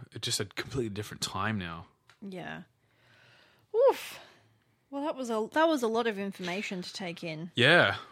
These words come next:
Speaker 1: Well, I hope, um, this has been enlightening to some people.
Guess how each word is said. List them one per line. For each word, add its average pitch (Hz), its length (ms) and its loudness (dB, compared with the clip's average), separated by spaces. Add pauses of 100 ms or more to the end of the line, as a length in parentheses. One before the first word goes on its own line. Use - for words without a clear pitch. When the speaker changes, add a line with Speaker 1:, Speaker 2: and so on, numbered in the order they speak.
(120)
Speaker 1:
Well, 117 280 2
I 110 40 0
hope, 131 260 2
um, 107 420 2 (480)
this 110 120 -6
has 107 120 -2
been 107 160 -2
enlightening 107 600 -2
to - 140 -10
some 110 220 -2
people. 120 440 -6